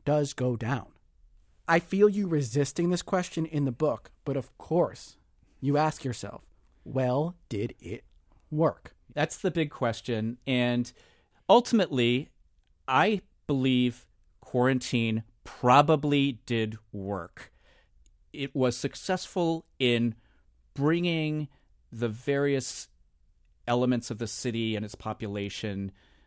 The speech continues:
Speaker 2: together in determination to beat back this scourge of yellow fever.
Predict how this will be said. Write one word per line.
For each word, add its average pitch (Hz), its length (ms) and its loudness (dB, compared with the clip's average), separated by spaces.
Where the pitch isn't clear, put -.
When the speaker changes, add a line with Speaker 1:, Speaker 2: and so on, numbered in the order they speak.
Speaker 2:
together 135 720 2
in 120 200 0
determination 127 920 0
to 113 160 -8
beat 139 400 -4
back 107 380 0
this 110 200 -4
scourge 98 640 -4
of 104 160 -6
yellow 95 260 -6
fever. 90 500 -12